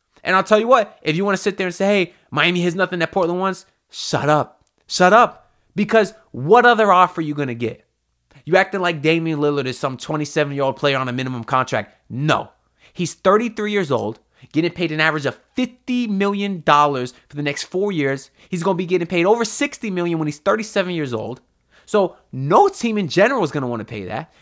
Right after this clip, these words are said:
Not even the Miami Heat, let alone a team where that, that he doesn't wanna play for. Okay? So let's stop acting like some Damian Lillard is the greatest prospect of all time. And, and everyone would be lucky to have him and give up a million first-round picks to get him.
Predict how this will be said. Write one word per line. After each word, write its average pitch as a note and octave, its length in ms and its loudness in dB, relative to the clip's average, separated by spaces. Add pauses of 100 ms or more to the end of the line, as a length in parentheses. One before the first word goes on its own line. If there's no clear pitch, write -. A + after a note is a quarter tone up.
Not G3+ 200 4
even A3 140 -6
the E3+ 60 -4
Miami D#3+ 280 0
Heat, A3+ 300 -8 (480)
let D#3+ 340 4
alone G3 320 4
a E3+ 60 -4
team F3+ 340 -4 (180)
where D3+ 340 0 (100)
that, C#3+ 220 -2
that D#3 140 0
he F#3 100 0
doesn't E3 340 4
wanna C#3 140 -2
play C3 240 -4
for. - 320 -18 (140)
Okay? C#3 260 -2 (140)
So - 160 -4
let's G#3+ 160 6
stop G3+ 240 2
acting F3+ 260 -2
like D3+ 140 -2
some C#3+ 160 -4
Damian C#3+ 360 -2
Lillard C3+ 260 -2 (120)
is A#2+ 100 -12
the C3 80 -6
greatest D3 320 0
prospect C#3 480 0
of A#2 100 -4
all B2 140 2
time. G#2+ 380 -4 (340)
And, D3 160 -4
and D3 140 -2
everyone D3+ 360 0
would C#3 100 -2
be C#3+ 120 -4
lucky C#3 360 -2
to B2 60 -4
have C3 260 -2
him B2+ 100 -8
and B2 80 -6
give B2 140 -8
up A#2 80 -4
a A#2 40 -8
million B2+ 300 -6
first-round B2 400 -6
picks B2 180 -10
to A#2 60 -16
get A2+ 160 -6
him. D#2+ 160 -20